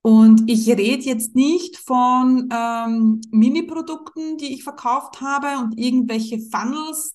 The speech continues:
natürlich schon auch. Aber Automatisierung hört sich so ein bisschen an, immer wie auch auf Klick verkaufen, ja. Und das ist es überhaupt nicht. Und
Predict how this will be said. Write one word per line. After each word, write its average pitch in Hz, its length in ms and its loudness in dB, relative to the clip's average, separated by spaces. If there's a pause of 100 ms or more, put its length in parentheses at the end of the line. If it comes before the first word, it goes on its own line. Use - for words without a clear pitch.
(120)
natürlich 294 600 -6
schon 320 340 -8
auch. - 360 -8
Aber 240 320 0 (380)
Automatisierung 254 720 -2
hört 262 180 -4
sich 247 120 -8
so 247 80 -6
ein 220 60 -8
bisschen 302 240 -8
an, 254 200 -2
immer 247 220 2
wie 240 140 -6
auch 220 200 -4 (260)
auf 220 200 -6
Klick 285 320 -6
verkaufen, - 920 -16 (120)
ja. 190 340 -4 (340)
Und 277 160 0
das 247 120 -2
ist 294 200 0
es 294 120 -4
überhaupt 240 640 -6
nicht. - 340 -16
Und 214 340 6